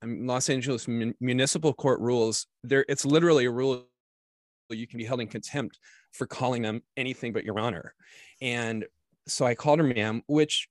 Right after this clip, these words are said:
I was raised, you know, in a very polite household, and I did martial arts my whole life. It was like, that was, you would say that to the queen, you know,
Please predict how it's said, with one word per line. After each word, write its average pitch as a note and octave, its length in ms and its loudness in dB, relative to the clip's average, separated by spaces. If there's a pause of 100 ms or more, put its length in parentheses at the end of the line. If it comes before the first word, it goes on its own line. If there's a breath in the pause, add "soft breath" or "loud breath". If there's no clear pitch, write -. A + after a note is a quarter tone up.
I C3+ 180 0
was D3+ 200 -4
raised, A#2+ 680 -4 (540)
you B2+ 120 -8
know, A2+ 220 -6
in A#2 140 -6
a G#2 100 -6
very B2+ 280 0
polite B2 320 2
household, B2 760 0
and A#2+ 100 -12
I G#2 180 -8 (140)
did A#2+ 160 -4
martial A2 400 0
arts B2+ 320 2
my C3 120 -4
whole A#2+ 260 2
life. A2 320 0
It - 60 -4
was A2+ 140 -4
like, G#2+ 260 0 (720 soft breath)
that C#3 340 0
was, C3 440 0
you F3 160 -2
would F3+ 140 6
say D#3+ 240 0
that C3+ 220 2
to B2 100 -10
the G#2 80 -6
queen, D3 500 -2 (300)
you A#2+ 160 -6
know, G#2+ 220 -6